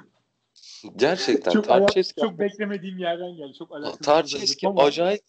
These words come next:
Speaker 1: Hasan Ali'ye
Speaker 2: detayları
Speaker 1: benziyor ya. Yani böyle temeli düzgün. Tarçevski gerçekten yani oyuncu olarak nerede ne yapacağını iyi bilen bir oyuncu. Ama fizik bir ince, e, hareketler böyle bir şey yaptı mı ulan diyorsun helal olsun be.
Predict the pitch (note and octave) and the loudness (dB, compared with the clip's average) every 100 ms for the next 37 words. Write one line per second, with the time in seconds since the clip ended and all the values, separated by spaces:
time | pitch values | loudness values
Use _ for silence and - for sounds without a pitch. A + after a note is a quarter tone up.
0 | _ D#3+ - D3+ D3 C#3+ C3 B2+ A#2 A2 | _ -6 -4 -2 0 2 2 2 0 -2
1 | - C3 G#2+ G2+ G2 F#2+ F2+ F2+ _ _ | -10 -16 -10 -6 -4 -2 -4 -8 _ _
2 | _ _ _ G#2 C#3 F#3+ F3 D#3 E3 E3+ | _ _ _ -6 -4 -2 -4 -2 -2 -4
3 | E3+ E3+ E3+ E3+ F3+ F3+ D3+ D3+ C#3+ A#2+ | -6 -6 -2 -2 -2 -4 -4 -4 -2 -2
4 | F2+ - C3 - F3 - D3 E3 F#3 C3+ | -2 -4 -4 -2 -2 -2 0 0 0 -4
5 | B2+ A2 C3 - _ - B2 C3 A2 G2+ | -4 -6 -8 -12 _ -12 -6 -2 -2 -4
6 | - C#3+ D#3 D3 - A#2 G2+ G#2 B2+ - | 0 2 2 0 0 2 2 2 -2 -10
7 | - _ D3+ C3+ A2+ C3+ C#3+ G2 - G#2+ | -20 _ 0 2 -2 -2 -4 -4 -2 -2
8 | A#2+ G#2+ A2+ F2 D#2 C#2+ C#2 C2 C2 C#2 | -2 -6 -8 -6 -6 -6 -6 -6 -8 -12
9 | - _ _ _ - _ E3 E3 D#3 - | -14 _ _ _ -20 _ -4 -2 -4 -6
10 | D#3 D3+ - - D#3+ - C3+ C#3 B2 C3 | -8 -8 -12 -10 -10 -6 -4 -4 0 0
11 | C3 C3 - _ _ _ _ A#2 A#2+ A2+ | 0 -4 -10 _ _ _ _ 0 0 0
12 | A2 B2 C#3 D3 D3 C3+ D3 C#3+ C3+ C#3 | 0 2 2 -2 -4 0 0 2 4 4
13 | C#3 C#3 - - D3 C#3+ C#3 - C3+ C#3+ | 4 2 0 -2 0 2 2 0 -2 0
14 | - C#3 C3+ B2 A#2+ - B2 A#2+ G#2 B2 | 4 4 4 -2 -6 -4 -6 -4 0 2
15 | C3 B2 A2 - F#2+ F2+ D2 - | 2 2 -4 -6 -4 0 0 -2